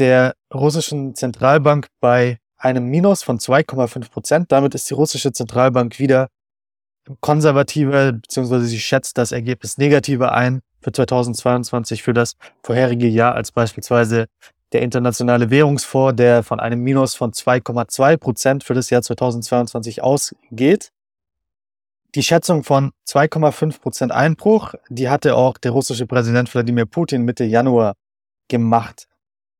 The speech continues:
Äh, die Zentralbank erwartet nun, dass zweitausenddreiundzwanzig sich die gesamtwirtschaftliche Produktion wieder etwas erholt.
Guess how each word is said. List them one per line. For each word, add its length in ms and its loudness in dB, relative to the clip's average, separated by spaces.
Äh, 200 2
die 100 0
Zentralbank 720 2
erwartet 720 2
nun, 440 2
dass 300 -2
zweitausenddreiundzwanzig 1600 0
sich 300 -2
die 160 0
gesamtwirtschaftliche 880 0
Produktion 920 0
wieder 340 2
etwas 360 -2
erholt. 600 2